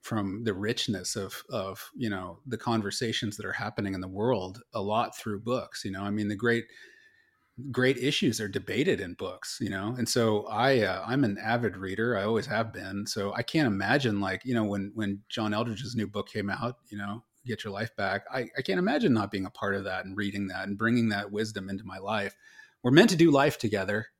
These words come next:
you know? And, uh, you know, I wanna be able to learn from, from great men and women and their thinking about,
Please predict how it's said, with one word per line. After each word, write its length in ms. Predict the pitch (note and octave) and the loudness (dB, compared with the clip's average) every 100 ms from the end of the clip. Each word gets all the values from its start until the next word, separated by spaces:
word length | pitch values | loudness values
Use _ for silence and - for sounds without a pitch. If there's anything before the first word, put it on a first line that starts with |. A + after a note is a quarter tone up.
| - | -6
you 100 | G2+ | -4
know? 300 | G2 A2+ A#2 - - _ | -2 -2 -4 -14 -20 _
And, 440 | A#2 A2 G#2+ G#2 G#2 | 0 2 2 0 2
uh, 320 | G#2 G2+ G2 - _ | 2 2 0 -6 _
you 100 | - | -8
know, 120 | G#2 G2 | -6 -2
I 100 | A2+ | -2
wanna 280 | A#2+ A#2 A2 | 2 2 2
be 160 | A#2+ | 0
able 160 | A2 G2+ | -2 -2
to 80 | G2+ | -4
learn 360 | G2 G#2 A#2 | -4 0 0
from, 400 | A#2 - F#2+ F#2 - _ | 0 -4 -10 -12 -16 _
from 360 | - G2+ G2 - A#3 C3 | -4 -2 -4 -10 -14 0
great 240 | A#2+ A2+ | 2 2
men 220 | A2+ G#2+ | 0 -2
and 160 | G#2 G2 | -2 -4
women 420 | G2+ G#2 A#2 C#3 | -4 -2 -2 -2
and 140 | G#2 G2+ | -4 -2
their 140 | G2 | -4
thinking 540 | - G2+ G2 A2+ A#2+ A#2+ | -6 -8 -4 -4 -4 -6
about, 400 | G#2 F#2+ F#2+ | -6 -6 -6